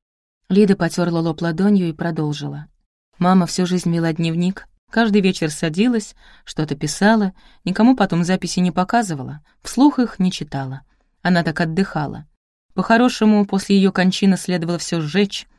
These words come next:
но я после внезапной смерти родителей долгое время ходила словно больная. В квартире ничего не убирала, в кабинет папы и их с мамой спальню не заходила, вещи не трогала.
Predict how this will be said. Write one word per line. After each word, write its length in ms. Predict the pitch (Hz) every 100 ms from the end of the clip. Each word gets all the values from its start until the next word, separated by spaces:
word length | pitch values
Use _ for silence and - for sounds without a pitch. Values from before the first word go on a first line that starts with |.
| _ _ _ _
но 60 | 185
я 180 | 202 247
после 420 | 247 220 220 220
внезапной 540 | 185 202 196 202 196
смерти 400 | 190 196 185 -
родителей 680 | 175 170 196 269 160 143 - _ -
долгое 420 | 196 220 208 196
время 280 | 202 208 185
ходила 380 | 175 175 185
словно 340 | 170 180 165 165
больная. 560 | 175 170 160 143 135 - _ _ _ _
В 80 | -
квартире 440 | 180 185 - 226
ничего 340 | 196 156 151 156
не 100 | 156
убирала, 640 | 147 151 165 214 208 185 _ _ _
в 80 | -
кабинет 400 | 180 196 226 220
папы 480 | 202 202 190 175 180
и 200 | 185 180
их 140 | 180 -
с 80 | 180
мамой 280 | 175 170
спальню 380 | 156 - 180 165
не 120 | 156
заходила, 580 | 147 - 151 156 214 202
вещи 300 | 160 151 -
не 120 | 147
трогала. 540 | 147 170 202 170 160